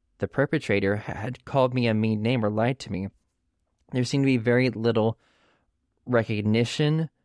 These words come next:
of the fact that child sex abuse leaves feelings of shame and confusion. These types of feelings were never addressed. And another section is cries for justice, and the report states, "The premature focus upon a victim's responsibility to forgive has,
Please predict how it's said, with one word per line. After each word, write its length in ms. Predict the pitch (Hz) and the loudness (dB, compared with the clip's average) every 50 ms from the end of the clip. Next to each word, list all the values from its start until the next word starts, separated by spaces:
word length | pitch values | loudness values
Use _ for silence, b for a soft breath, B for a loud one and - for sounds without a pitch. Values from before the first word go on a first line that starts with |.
| _ _ _ - | _ _ _ -6
of 100 | - 160 | -2 0
the 80 | 107 104 | 0 -2
fact 400 | - - - 131 135 139 139 - | -2 0 2 2 2 2 0 -2
that 140 | 107 95 | -4 -4
child 400 | - - - 120 120 120 123 123 | -4 -6 -2 0 2 2 2 0
sex 260 | - - 120 113 - - | 0 -2 -4 -4 -4 -4
abuse 340 | 117 120 117 120 110 - | -4 -2 0 -2 0 -2
leaves 160 | - 104 101 - | -4 -4 -4 -4
feelings 240 | - 107 110 101 | -4 -2 -2 -2
of 80 | - 95 | -2 -4
shame 280 | - - - 107 110 113 | -4 -4 -2 -2 -2 -2
and 100 | 110 - | -2 -4
confusion. 540 | 123 123 - 98 98 98 101 98 98 95 | -6 -6 -4 -2 -2 -2 -2 -4 -4 -2
These 180 | 107 120 123 - | -2 -2 -2 -2
types 260 | - - 139 135 - | -4 -4 -4 -4 -4
of 80 | 123 - | -6 -4
feelings 320 | - 117 113 113 113 110 | -2 0 0 0 0 -2
were 80 | - 104 | -2 -2
never 320 | 104 101 101 101 101 107 | 0 0 0 0 0 0
addressed. 680 | 104 104 101 - 101 95 90 90 92 - - - - - _ _ _ _ b b b b b b b b b b b b b b b _ _ | -2 -2 -2 -2 -2 -2 -2 -2 -4 -8 -12 -18 -20 -20 _ _ _ _ b b b b b b b b b b b b b b b _ _
And 120 | - 151 139 | -2 0 2
another 260 | 139 143 143 143 143 | 2 2 2 2 2
section 460 | - - 143 127 - - - 135 123 | 2 2 0 0 0 0 2 2 4
is 120 | 120 113 - | 4 2 0
cries 440 | - - - 123 117 117 113 110 | -2 -2 0 2 2 2 2 0
for 140 | - - 117 | -2 -4 -4
justice, 460 | 110 - 117 110 - - - 110 - | 0 0 0 0 0 -2 -4 -4 0
and 180 | 117 113 110 113 | 0 0 2 2
the 260 | 113 113 110 107 107 104 | 2 2 2 2 0 0
report 460 | 113 110 - - - 156 160 - - | -4 -6 -4 -2 0 0 0 -2 -6
states, 420 | - - - 117 110 110 - - | -6 -2 0 2 2 2 0 -4
"The 120 | - - 107 | -4 -4 -4
premature 520 | - - 147 147 156 160 - - - 139 | -2 -2 -2 0 0 -2 -2 -2 -2 -2
focus 500 | 123 - - 110 107 - - 110 107 - | 0 0 0 0 0 2 0 0 0 0
upon 260 | - 87 - 113 104 | -4 -4 -2 -2 0
a 80 | 104 101 | 0 0
victim's 640 | 101 110 110 117 120 - _ - 131 127 127 123 - | 0 0 0 0 -2 -4 _ -2 0 0 0 0 -2
responsibility 640 | 110 - - - 104 104 - 110 110 107 110 110 110 | -6 -6 -2 -2 -2 -2 -4 -6 -4 0 0 0 0
to 140 | 107 - 117 | -2 -6 -6
forgive 480 | 117 123 120 117 - 113 104 101 98 - b b b b b b b b b b | -4 -4 -4 -2 -2 0 0 0 0 -4 b b b b b b b b b b
has, 360 | - 127 117 110 110 107 101 | 0 2 2 2 2 0 -2